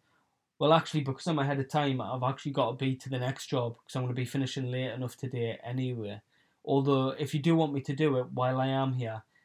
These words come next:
you know, it would be an extra twenty-five pound for the hassle, you know, twenty-five pound to carry out that job for you." And, you know, I'm sure fifty percent of the time they'll say, "Yeah, crack on,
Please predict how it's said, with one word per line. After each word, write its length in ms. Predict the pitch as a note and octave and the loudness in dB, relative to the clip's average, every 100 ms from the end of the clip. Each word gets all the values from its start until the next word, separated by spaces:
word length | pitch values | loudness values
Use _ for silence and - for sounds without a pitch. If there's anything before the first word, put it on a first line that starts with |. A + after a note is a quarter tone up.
| _ _ _ - | _ _ _ -4
you 100 | B2+ | -2
know, 180 | A#2+ - | -2 -2
it 80 | C#3 | 0
would 180 | C#3 B2 | 0 2
be 300 | C3+ C3 - | 0 0 -4
an 140 | C3 | -4
extra 480 | B2 - C3 A#2 A2+ _ _ _ _ _ - | -4 -4 -4 -4 -6 _ _ _ _ _ -10
twenty-five 580 | - D3+ C3 D3 C3 B2+ | -2 -2 -2 0 -2 -2
pound 240 | B2 B2 | -4 -6
for 120 | - | -6
the 100 | A#2 | -6
hassle, 420 | A2 A#2 - A#2+ - _ _ _ - | -4 -6 -6 -12 -12 _ _ _ -12
you 120 | B2+ | -8
know, 240 | A2 A2+ - | -6 -8 -10
twenty-five 440 | - C3 C3 B2 | -4 -2 0 -2
pound 240 | - A#2+ A#2 | -2 -4 -4
to 80 | |
carry 260 | A#2 B2 A#2 | -6 -4 -2
out 60 | A2+ | -4
that 160 | A#2 | -4
job 240 | - C#3+ C3+ | 0 0 -2
for 100 | - | -6
you." 160 | A2+ - _ _ _ - | -8 -10 _ _ _ -4
And, 280 | F3 E3+ | 2 2
you 80 | E3 | 4
know, 340 | F#3 D3+ D#3 - _ _ _ _ _ _ _ - | 6 6 4 0 _ _ _ _ _ _ _ -6
I'm 80 | C#3 | -4
sure 240 | C3 F3 | 0 4
fifty 300 | D3+ E3+ D3+ | 4 2 -6
percent 220 | - - C#3+ | -8 -4 -4
of 60 | |
the 60 | B2+ | -4
time 280 | - C3+ C3 | -4 -2 0
they'll 120 | B2+ | -2
say, 300 | B2+ C3 B2+ - | -2 -6 -6 -8
"Yeah, 200 | E3+ D3+ | -6 -6
crack 300 | - D3 - | -4 -6 -4
on, 260 | D#3+ C3+ | -4 -4